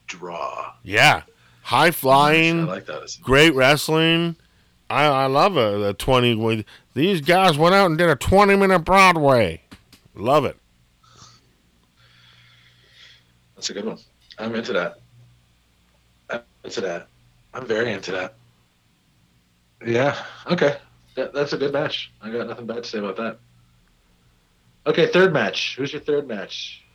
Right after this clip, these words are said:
Speaker 1: I'm still trying to build my third match right now.
Speaker 2: All right. This is, uh, this is the battle of, of Winnipeg in a three-way dance. Roddy Piper, Kenny Omega, Chris Jericho.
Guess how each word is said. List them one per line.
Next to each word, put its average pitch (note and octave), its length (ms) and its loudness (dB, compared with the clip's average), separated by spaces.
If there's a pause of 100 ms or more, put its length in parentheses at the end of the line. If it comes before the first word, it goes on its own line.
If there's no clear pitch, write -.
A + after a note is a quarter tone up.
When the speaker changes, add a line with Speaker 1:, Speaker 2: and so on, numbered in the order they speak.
(200)
Speaker 1:
I'm B2+ 100 -16
still D#3 160 -8
trying C3+ 180 -2
to G#2 60 -10
build A#2 260 -8
my G2 100 -12
third F#2 240 -16
match F2 200 -16
right F2+ 160 -14
now. F#2 200 -18 (120)
Speaker 2:
All C#3 220 6
right. A#2+ 260 2
This C3 280 -2
is, A#2+ 240 -4
uh, A2+ 520 4 (880)
this C#3+ 220 -2
is D#3 180 0
the C#3 120 2
battle D3 720 6
of, A#2 500 0
of G#2 520 -8
Winnipeg C3+ 960 2 (960)
in A#2+ 140 0
a A2 40 0
three-way C#3+ 520 4
dance. B2 760 2 (720)
Roddy C3+ 380 2
Piper, C3 600 4
Kenny B2+ 360 0
Omega, A2+ 440 2
Chris A2 280 -4
Jericho. E2+ 520 -8